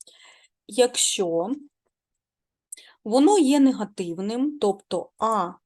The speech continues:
менше нуля, в такому випадку А дорівнює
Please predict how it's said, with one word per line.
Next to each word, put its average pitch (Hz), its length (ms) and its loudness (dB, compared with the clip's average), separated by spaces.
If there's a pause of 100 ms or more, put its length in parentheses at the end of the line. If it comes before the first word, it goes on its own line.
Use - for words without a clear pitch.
(120)
менше 202 840 -2 (2250)
нуля, 277 580 2 (3750)
в - 560 -20
такому 247 500 2
випадку 247 800 -2 (2500)
А 247 240 4
дорівнює 254 720 2